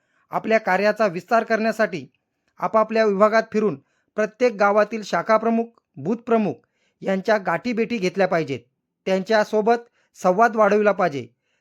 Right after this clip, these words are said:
त्यानुसार स्वतः जिल्हा प्रमुख कुंदन पाटील हे संपूर्ण तालुक्यात जिल्हा परिषद गट व पंचायत समिती गणामध्ये फिरून प्रत्येक गावातील शाखा प्रमुखाची भेट घेऊन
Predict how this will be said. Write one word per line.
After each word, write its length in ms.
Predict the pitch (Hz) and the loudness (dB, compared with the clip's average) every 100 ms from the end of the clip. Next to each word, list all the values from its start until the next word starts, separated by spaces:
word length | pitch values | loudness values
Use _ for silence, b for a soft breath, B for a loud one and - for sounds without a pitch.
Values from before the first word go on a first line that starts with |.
| _ - | _ -6
त्यानुसार 500 | 226 233 226 233 226 240 _ _ _ | -4 -2 -2 2 0 0 _ _ _
स्वतः 300 | 196 196 226 | -4 2 2
जिल्हा 360 | 180 202 226 226 | 0 0 0 0
प्रमुख 280 | 226 214 220 - | -2 -4 -4 -6
कुंदन 280 | 196 226 233 | -2 -2 0
पाटील 320 | 220 180 123 - _ _ _ - | 0 -2 -8 -12 _ _ _ -6
हे 100 | 208 214 | -4 -2
संपूर्ण 600 | 220 208 233 233 240 269 - _ _ _ _ _ _ - | -2 -2 -6 -4 -4 -6 -10 _ _ _ _ _ _ -2
तालुक्यात 420 | 190 226 233 233 | 0 0 2 -2
जिल्हा 360 | 170 196 233 240 | 0 0 4 2
परिषद 460 | 233 220 240 165 | 0 -2 -4 0
गट 260 | 208 151 - _ _ - | 0 0 -4 _ _ -10
व 80 | 196 | -10
पंचायत 400 | - 202 196 240 | -4 -6 -2 -4
समिती 340 | 233 208 208 220 | -2 -4 -4 -4
गणामध्ये 600 | 180 202 214 214 190 147 _ _ _ _ _ - | -2 0 2 0 -2 -4 _ _ _ _ _ -4
फिरून 260 | 208 240 | -2 -2
प्रत्येक 480 | 233 214 208 - 240 | -2 -4 -4 -4 -4
गावातील 440 | 208 208 220 220 220 | 2 2 2 -2 -6
शाखा 320 | 196 175 220 | -6 -2 0
प्रमुखाची 560 | 214 220 214 220 208 214 | 0 -4 -2 -4 -4 -8
भेट 240 | 147 208 | -2 -2
घेऊन 280 | 202 196 | 0 -2